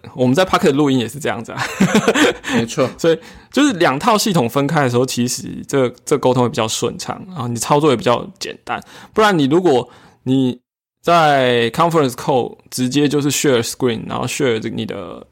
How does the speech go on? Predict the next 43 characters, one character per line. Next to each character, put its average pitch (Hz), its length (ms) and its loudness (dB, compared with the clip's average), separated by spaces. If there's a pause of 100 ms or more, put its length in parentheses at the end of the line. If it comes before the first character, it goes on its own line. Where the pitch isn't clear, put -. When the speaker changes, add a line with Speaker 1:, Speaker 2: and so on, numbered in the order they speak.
Speaker 1:
你 117 100 -10
的 113 100 -4
操 139 240 0
作， 135 240 2
然 120 100 -4
后 156 120 4
结 156 80 0
果 135 80 4
这 147 100 4
断 147 180 2
线 127 200 -2
的 117 40 -6
话， 131 160 2
你 110 60 -2
就 117 80 0
要 135 80 4
变 139 140 0
成 113 180 -4
切 143 180 0
到 143 140 4
另 147 140 2
外 135 100 2
一 - 20 0
个 123 180 -2
软 113 200 -2
体 123 100 -6
去 123 80 0
打 104 200 0
字， 135 120 -6
说 139 200 0 (200)
，“哎， 156 120 4
我 127 120 4
要 147 80 6
重 123 200 0
连 117 160 2
什 123 80 -8
么 127 80 -10
什 - 40 -12
么 - 80 -14
的。” - 80 -6 (560)
<laughs> - 220 -8
Speaker 2:
对 123 100 2
啊， 107 160 -2